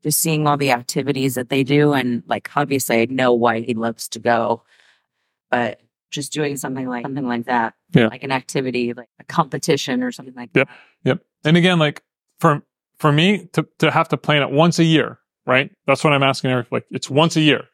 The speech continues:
Speaker 2: Like, that doesn't feel overwhelming. I can put something together, you know, and again, so this, this, uh, is again something that's gonna kinda go into this kinda follow-up email that I want us to kinda think through.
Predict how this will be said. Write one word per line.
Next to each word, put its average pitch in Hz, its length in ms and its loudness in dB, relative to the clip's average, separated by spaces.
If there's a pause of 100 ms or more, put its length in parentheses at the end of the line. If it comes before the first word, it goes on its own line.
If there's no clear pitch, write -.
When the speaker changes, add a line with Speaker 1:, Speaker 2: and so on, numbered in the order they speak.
(220)
Speaker 2:
Like, 131 120 -6
that 170 160 2
doesn't 123 220 2
feel 117 180 4
overwhelming. 113 420 4
I 117 80 4
can - 140 -4
put 131 120 2
something 123 200 0
together, 113 380 4 (680)
you 127 100 0
know, 113 120 2
and 117 140 0
again, 120 220 -2 (380)
so 120 340 2 (520)
this, 160 340 2 (120)
this, 175 240 4
uh, - 200 4
is 156 240 4
again 147 220 4
something 147 260 -2
that's 139 180 2
gonna 123 180 0
kinda 120 240 0
go 117 360 2 (640)
into 131 240 4
this 120 160 2
kinda 123 300 0
follow-up 113 460 2
email 113 460 2 (400)
that 113 180 2
I 113 60 2
want 113 200 0
us 107 100 -2
to 120 100 -2
kinda 113 220 0
think 117 220 -4
through. 113 380 2